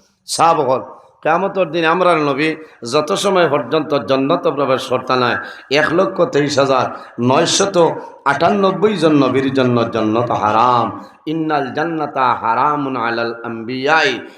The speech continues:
হাত্তা ইয়াদখুলা খাতিমুল আম্বিয়া। কোন নবী আমরার নবীর আগে জন্নত ঢুকতে পারতা নাই। ভারবানি সাহাব হল, কোন নবী যাওয়ার সম্ভব নয়।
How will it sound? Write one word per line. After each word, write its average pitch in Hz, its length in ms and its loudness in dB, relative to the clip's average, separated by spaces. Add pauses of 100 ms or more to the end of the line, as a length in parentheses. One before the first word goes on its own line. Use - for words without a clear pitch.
(140)
হাত্তা 135 420 0
ইয়াদখুলা 131 800 2
খাতিমুল 110 760 -2
আম্বিয়া। 95 500 -8 (840)
কোন 349 400 8
নবী 285 220 -2 (720)
আমরার 170 320 2
নবীর 151 340 2
আগে 147 180 2
জন্নত 135 400 -2 (140)
ঢুকতে 127 240 -2
পারতা 113 320 0
নাই। 110 160 -2
ভারবানি 175 400 2
সাহাব 135 260 0
হল, 117 200 -2 (1500)
কোন 240 280 6
নবী 208 220 4
যাওয়ার 160 240 4
সম্ভব 151 420 -2
নয়। 123 220 0